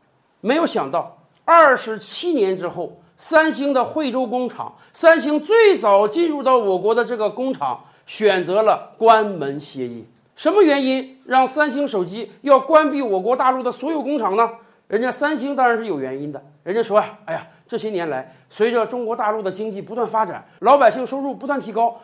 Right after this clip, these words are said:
工人工资越来越高，所以啊，他们准备把工厂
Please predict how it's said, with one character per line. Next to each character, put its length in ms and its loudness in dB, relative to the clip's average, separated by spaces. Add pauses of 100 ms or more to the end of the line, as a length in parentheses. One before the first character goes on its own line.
(140)
工 240 2
人 160 0
工 220 -2
资 140 -6
越 120 0
来 100 2
越 120 -4
高， 400 -2 (260)
所 240 -4
以 160 -2
啊， 80 4 (280)
他 100 0
们 140 0
准 100 -4
备 80 -4
把 80 0
工 220 -2
厂 260 -2